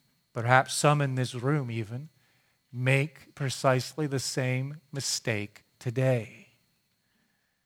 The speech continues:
It's illustrated for us. Kent Hughes shares this illustration. Let me share it with you.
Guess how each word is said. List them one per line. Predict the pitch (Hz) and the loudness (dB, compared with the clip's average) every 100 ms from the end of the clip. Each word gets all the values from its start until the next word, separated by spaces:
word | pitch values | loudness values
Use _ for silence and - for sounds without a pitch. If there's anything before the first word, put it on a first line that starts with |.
| _ _ - | _ _ -14
It's | 120 151 | 4 8
illustrated | 156 143 - 147 135 | 8 8 6 6 4
for | - 160 151 | 4 8 8
us. | 139 135 | 8 4
Kent | - 156 139 | 2 2 2
Hughes | - 156 151 143 | 2 4 4 2
shares | - 147 151 139 | 4 8 8 6
this | 139 131 | 2 2
illustration. | 151 135 127 - 143 135 139 135 | 0 0 0 2 4 4 0 0
Let | 156 | 0
me | 143 | 0
share | - 156 151 139 | 0 4 6 6
it | 127 | 6
with | 143 135 | 4 4
you. | 135 123 | 0 -4